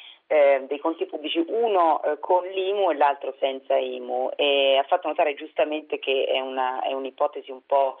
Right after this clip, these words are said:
eh, pericolosa quella di togliere l'imu in questo momento, perché significherebbe, eh, dover fare manovre aggiuntive nei prossimi anni.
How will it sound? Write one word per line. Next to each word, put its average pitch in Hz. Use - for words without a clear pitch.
eh, 127
pericolosa 160
quella 139
di 135
togliere 151
l'imu 143
in 131
questo 165
momento, 151
perché 135
significherebbe, 139
eh, 139
dover 143
fare 139
manovre 139
aggiuntive 139
nei 135
prossimi 135
anni. 127